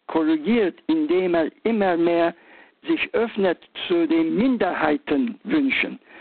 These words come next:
Da sehen wir zum Beispiel, jetzt wird versucht zum ersten Mal, dass die Aleviten gleichgestellt werden zu Sunni-Muslimen, in dem Sinne,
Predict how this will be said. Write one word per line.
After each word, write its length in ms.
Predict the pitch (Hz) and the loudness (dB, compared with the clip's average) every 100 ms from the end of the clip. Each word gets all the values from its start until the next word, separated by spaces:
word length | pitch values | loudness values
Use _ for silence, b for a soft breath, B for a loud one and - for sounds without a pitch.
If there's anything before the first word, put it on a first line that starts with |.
| B B B | B B B
Da 240 | 156 175 | 0 0
sehen 340 | 165 196 196 180 | 2 0 2 0
wir 140 | 170 - | 0 0
zum 120 | 156 151 | 2 2
Beispiel, 580 | 160 151 - 165 151 | 2 -2 -2 0 0
jetzt 320 | 160 214 - - | 0 -2 -8 -10
wird 280 | 147 170 160 - | -4 -2 -4 -4
versucht 540 | 185 160 156 190 233 - - - - | -2 -2 -2 -2 -2 -6 -20 -18 -2
zum 160 | 151 | 0
ersten 400 | 170 190 - 180 | 0 -2 -2 0
Mal, 340 | 175 180 196 202 B B B B - | 2 4 2 0 B B B B -4
dass 160 | 160 - | -4 0
die 120 | 165 - | -4 0
Aleviten 920 | 156 160 165 190 233 - 160 185 262 247 _ b b b | 0 2 2 2 2 0 -2 2 0 -2 _ b b b
gleichgestellt 920 | - 151 208 220 - 165 156 156 156 - | -2 2 2 0 0 -4 -2 -2 -2 0
werden 400 | 160 156 214 202 - | -2 0 -2 -2 -4
zu 120 | 202 175 | -4 -4
Sunni-Muslimen, 1800 | 147 185 196 202 226 214 226 - _ _ 311 320 - - 311 220 247 262 B B B B | -2 0 2 2 4 2 0 -10 _ _ 0 0 0 0 2 2 0 -4 B B B B
in 180 | 156 170 | -2 0
dem 360 | 190 220 190 165 | -2 -2 -2 0
Sinne, 380 | 185 170 180 | 0 0 -2